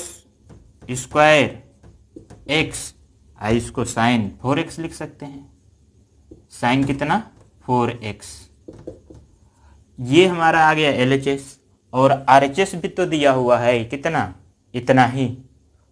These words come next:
फ़ोर cos स्क्वायर एक्स into sine फ़ोर एक्स आ गया हमारा। Hence लिख सकते हैं कि एलएचएस equal to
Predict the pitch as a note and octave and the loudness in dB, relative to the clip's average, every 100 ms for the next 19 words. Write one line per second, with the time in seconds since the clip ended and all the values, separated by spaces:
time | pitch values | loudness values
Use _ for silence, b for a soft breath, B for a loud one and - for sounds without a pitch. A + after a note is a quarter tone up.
0 | _ - D3+ D#3 E3 F3 - - C#3+ C#3+ | _ 0 2 4 2 -2 -6 0 2 4
1 | D3+ D#3 - - C3 - - B2+ A#2+ A#2 | 2 0 -6 -10 -10 -10 0 4 4 2
2 | A#2 D3+ F3 - - A#2+ A2 A2 A2+ A2+ | 0 0 0 -2 -6 -4 -6 -8 -10 -10
3 | A2+ A2 G#2 G2+ G#2 A#2+ _ _ _ D3 | -6 -4 -4 -6 -10 -14 _ _ _ 0
4 | G#2+ E2+ - - _ _ _ _ _ _ | 0 -4 -14 -20 _ _ _ _ _ _
5 | _ _ _ _ _ - D#3 F3 E3 D3+ | _ _ _ _ _ 0 2 2 -2 -6
6 | C#3 C#3+ - _ _ _ _ _ _ _ | -10 -14 -20 _ _ _ _ _ _ _
7 | _ _ _ - C#3+ F3 G3 - - _ | _ _ _ -4 2 2 0 -6 -20 _
8 | _ _ _ _ _ _ _ _ B2 F3+ | _ _ _ _ _ _ _ _ 0 2
9 | - F3+ - E3+ F3+ F#3+ - - D3 C#3+ | 2 0 0 -4 -6 -8 -12 -6 -2 0
10 | D3 F3 F3 C#3+ C3+ B2 A2+ B2+ | 0 -4 -4 -6 -2 0 -2 -8